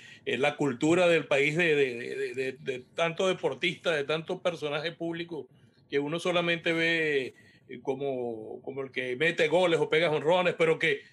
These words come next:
que viene de un lugar como nosotros igual también, ¿no? Y que, y que debe aportar al mundo, ¿no?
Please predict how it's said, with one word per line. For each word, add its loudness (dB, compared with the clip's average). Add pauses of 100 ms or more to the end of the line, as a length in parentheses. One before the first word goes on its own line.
(200)
que 0
viene 4
de 8
un 6
lugar 6
como 2
nosotros 0
igual -2
también, -2
¿no? -10
Y -8
que, -8 (300)
y -14
que -2
debe 0
aportar 0
al 0
mundo, -6
¿no? -12